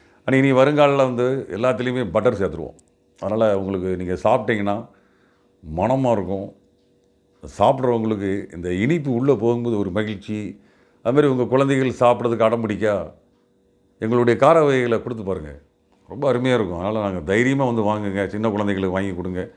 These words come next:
எங்களுடைய பொருட்களை பொறுத்தவரை காரங்கள்லாம் நாலு நாள் தான். ஆனா பத்து நாள்லாம் வச்சு சாப்பிட்றாங்க. நான் பத்து நாள் கேரண்டி கொடுக்கக்கூடாது. அது மாதிரி பேக்கரி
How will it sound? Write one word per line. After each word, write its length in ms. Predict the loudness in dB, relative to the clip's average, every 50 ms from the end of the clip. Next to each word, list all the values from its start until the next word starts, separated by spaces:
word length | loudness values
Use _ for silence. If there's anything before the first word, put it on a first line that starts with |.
| _ _ -20 -20 _ _ _ _
எங்களுடைய 440 | -4 0 2 4 4 4 4 4 2
பொருட்களை 500 | 2 0 -2 -2 0 0 0 0 0 0
பொறுத்தவரை 480 | 0 -2 -2 -2 0 0 0 2 2 0 -2 -4 -2 2
காரங்கள்லாம் 600 | 2 4 4 2 0 -2 -2 -2 -4 -4 -6 -8 -12 -16 _
நாலு 260 | -6 -4 -2 0 0
நாள் 200 | 0 0 0 -2
தான். 160 | -2 -6 -6
ஆனா 100 | -6 -8
பத்து 300 | -6 -6 -6 -8 -4 -2 0
நாள்லாம் 200 | 2 2 2 0
வச்சு 240 | 0 -2 -2 2 4
சாப்பிட்றாங்க. 520 | 4 4 2 0 -2 -2 -2 -4 -6 -2
நான் 160 | 0 -2 2 2
பத்து 200 | 2 0 0 -2
நாள் 180 | -4 -2 0 0
கேரண்டி 220 | 0 0 -2 -2
கொடுக்கக்கூடாது. 440 | -4 -4 -4 -4 -4 -6 -6 -8 -10 -16 _ _ _ _ _ _ _ _ _ _ _ _ _
அது 60 | -2
மாதிரி 140 | 2 2 4 6
பேக்கரி 360 | 6 6 6 6 4 0